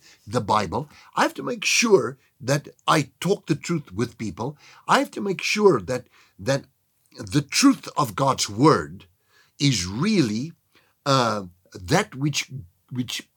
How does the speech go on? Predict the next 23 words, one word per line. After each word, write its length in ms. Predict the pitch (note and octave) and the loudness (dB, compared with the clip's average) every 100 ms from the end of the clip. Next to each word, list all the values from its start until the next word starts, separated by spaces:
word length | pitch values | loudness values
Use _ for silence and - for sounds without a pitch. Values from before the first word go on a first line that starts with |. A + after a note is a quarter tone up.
| _ | _
protects 480 | C#3+ C#3 F#3+ F#3 - | -4 -2 -4 -6 -4
my 200 | C3 C3 | -2 -2
waist. 600 | G2 F#2 D#3 - - - _ _ _ - - _ | -2 -4 -2 0 -2 -4 _ _ _ -20 -20 _
And 340 | C#3 C#3+ C3 - - | 2 4 2 -4 -8
that 300 | G#2 E3+ F3 | -2 -2 -2
waist 360 | A#2 F#3 - D#3+ | 0 0 0 -4
is 160 | A#2+ | -6
the 100 | C3 | -4
loin. 320 | B2+ D3+ F#2+ | 0 -2 -4
I'll 120 | - B2 | -10 -8
pick 180 | G3 | -8
up 100 | E3 | -8
from 220 | - C3 G#2 | -6 -4 -4
here 320 | G2 F#2 E2+ _ _ | -4 -8 -10 _ _
tomorrow. 340 | C3 D#3 A2 - _ _ - | -2 0 -2 -4 _ _ -6
That 240 | C3+ D3 | -4 -2
waist 340 | G#2+ A3 - | 2 2 0
is 140 | C#3+ B2 | -6 -2
our 160 | C3 | 0
loins. 420 | B2+ D#3+ B2 E2+ - _ - | 4 4 2 -6 -16 _ 0
The 120 | C#3 | 2
loins 680 | A#2+ E3+ A#3+ C#3+ F3+ D#3 - _ _ _ - | 4 6 6 4 -2 -4 -8 _ _ _ 0
are 400 | D#3 E3+ D#3+ - | 6 8 6 2